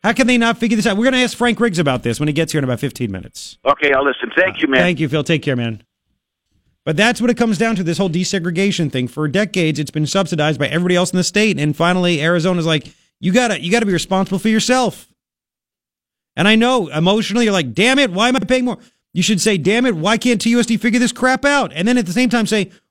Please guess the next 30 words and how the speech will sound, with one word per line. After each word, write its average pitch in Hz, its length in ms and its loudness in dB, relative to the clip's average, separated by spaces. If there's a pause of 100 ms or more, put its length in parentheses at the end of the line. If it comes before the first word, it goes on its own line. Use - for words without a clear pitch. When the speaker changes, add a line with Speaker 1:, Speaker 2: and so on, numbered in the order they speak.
Speaker 1:
"What's 262 200 -2
the - 80 -2
point 320 280 0
of 359 80 0
this? - 380 -2 (220)
Is 196 140 0
there 269 120 2
really 269 340 2 (480)
racist 220 520 0
stuff - 340 -2
going 233 280 0
on?" 233 240 2
And 233 80 2
there 190 100 2
shouldn't 254 320 0
be 202 240 2
in 165 80 0
the 165 80 2
land 180 320 2
of 143 340 -2 (880)
rainbows 196 680 2
and 117 360 -2 (520)
whatever, 95 540 -6
accepting 151 480 -2
everything. 113 560 -2
That's, 113 220 -8
that's - 220 -16
what 110 80 -8
they 110 120 -4
do. 95 420 -4